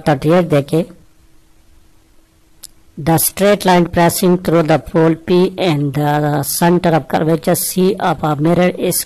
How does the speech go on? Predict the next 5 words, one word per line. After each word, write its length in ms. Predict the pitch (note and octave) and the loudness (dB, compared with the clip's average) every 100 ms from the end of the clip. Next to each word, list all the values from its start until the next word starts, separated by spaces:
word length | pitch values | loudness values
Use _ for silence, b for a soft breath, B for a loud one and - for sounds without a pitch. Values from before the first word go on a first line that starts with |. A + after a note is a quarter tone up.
| - | -2
called 340 | F#3 F3+ C#3 | 0 0 -2
what 320 | D3 G3+ - - _ _ _ _ - | 0 0 -2 -20 _ _ _ _ -6
principal 640 | E3 D#3 - D#3+ - E3+ - - _ _ _ _ _ _ _ _ _ _ _ _ - | 0 2 0 -6 -2 -4 -4 -16 _ _ _ _ _ _ _ _ _ _ _ _ -2
axis, 1080 | D3 C#3 - - - - - - C#3 A#2+ - - - - - - _ _ _ _ _ _ _ _ - - _ - | 0 -2 -6 -8 -4 -2 -4 0 0 0 -4 -6 -8 -8 -12 -16 _ _ _ _ _ _ _ _ -20 -20 _ -2
Option 420 | D3+ - - G#3 | 0 0 -2 -4